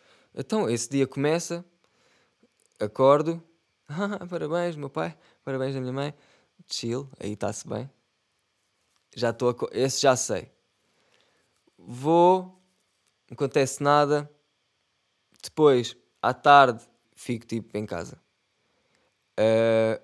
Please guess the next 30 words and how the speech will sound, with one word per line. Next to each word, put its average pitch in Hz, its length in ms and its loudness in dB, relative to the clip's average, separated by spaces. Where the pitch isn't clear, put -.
e 127 80 -2
o 127 60 -6
que 160 80 2
é 151 40 0
que - 80 -6
eu 139 60 -6
fico 139 240 -6
em 127 80 -2
casa 120 280 0
a - 20 -2
fazer? 110 420 -8
Isto 139 260 -8
já 160 140 0
se - 80 -12
passou 135 380 -6
o 123 40 -4
dia, 139 300 -4
não 117 140 -8
fiz 113 180 -10
nada, 160 400 -8
tive 113 160 -12
só. - 340 -6
Tipo, 120 500 -4
acordei 127 440 0
só 127 240 2
para 120 140 -8
fazer 120 320 -4
anos, 143 300 -6
tipo, 117 220 -12
<laughs> 170 320 -12